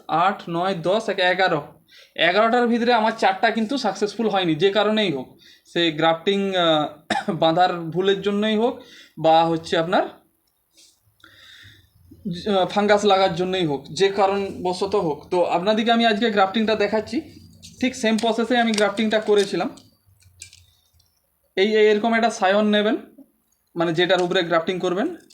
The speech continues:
এটাকে এইভাবে ছিলে নেবেন, যেভাবে কাটিং বসাই আমরা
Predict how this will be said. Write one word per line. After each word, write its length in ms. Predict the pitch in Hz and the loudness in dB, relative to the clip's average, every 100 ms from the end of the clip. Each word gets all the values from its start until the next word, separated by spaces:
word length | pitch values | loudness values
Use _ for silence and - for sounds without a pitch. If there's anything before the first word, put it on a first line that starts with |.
| _ _ - - | _ _ -20 -8
এটাকে 220 | 170 185 196 | -2 0 0
এইভাবে 220 | 185 196 196 | 0 -2 -2
ছিলে 240 | - 208 196 | -4 -2 -2
নেবেন, 220 | 190 196 - - _ _ _ | -2 -6 -8 -16 _ _ _
যেভাবে 380 | 170 196 208 208 202 - - _ | -4 -2 0 0 0 -2 -10 _
কাটিং 280 | 180 175 196 190 - | -2 0 -2 -6 -4
বসাই 340 | 165 165 180 170 | -2 0 0 0
আমরা 220 | 151 | -2